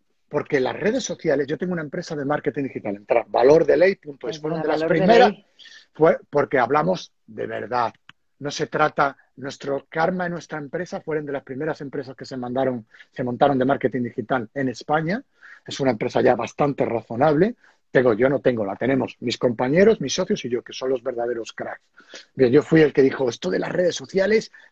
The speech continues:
Speaker 1: va a cambiar el mundo". Y a-, a-, acababa de aparecer Facebook, dije, "Voy a hacer la competencia a Facebook antes de que crezca esto". Y me
Speaker 2: Sí.
Speaker 1: puse a hacer la competencia a Facebook hace catorce años.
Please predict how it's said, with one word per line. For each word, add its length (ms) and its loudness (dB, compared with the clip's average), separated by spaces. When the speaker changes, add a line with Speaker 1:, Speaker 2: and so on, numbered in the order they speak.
Speaker 1:
va 80 2
a 20 -12
cambiar 320 2
el 60 0
mundo". 380 0
Y 140 -4
a-, 260 -8
a-, 460 -2
acababa 400 4
de 80 6
aparecer 540 -6
Facebook, 440 -8
dije, 240 -14
"Voy 160 -6
a 40 -4
hacer 260 -6
la 200 -6
competencia 760 -8
a 60 -12
Facebook 360 -8
antes 260 2
de 80 8
que 140 0
crezca 400 -4
esto". 280 -16
Y 120 -6
me 100 -2
Speaker 2:
Sí. 40 -8
Speaker 1:
puse 200 0
a 20 2
hacer 140 4
la 100 8
competencia 480 0
a 60 -4
Facebook 360 -2
hace 440 0
catorce 440 0
años. 360 0